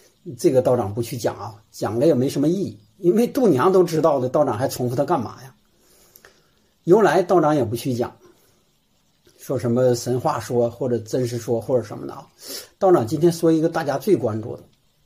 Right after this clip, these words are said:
就说这个天干地支为什么它能有预测作用？因为大家你不明白这个道理，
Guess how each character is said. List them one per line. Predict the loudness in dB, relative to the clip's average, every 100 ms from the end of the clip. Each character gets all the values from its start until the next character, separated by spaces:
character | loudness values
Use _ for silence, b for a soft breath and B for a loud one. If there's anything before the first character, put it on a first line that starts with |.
| _ _ _ _ _ _ _ _ _ -20 -20 _ b b b b b b
就 | -2 0
说 | 2
这 | 2
个 | 2
天 | 4 2 2
干 | 2 2 2
地 | 0
支 | 2 2
为 | 4 4 2
什 | 0 -2
么 | 0 0
它 | -2 0
能 | 2
有 | 2 0
预 | 0 0
测 | 2 0
作 | 0 0 0
用？ | -2 -16 _ _ _ _ _ _ _
因 | -8 -6
为 |
大 | -2 -2
家 | 2 2
你 | 2
不 | 2
明 | 4 4
白 | 4
这 | 4
个 | 2
道 | 4 2
理， | 2 0 -6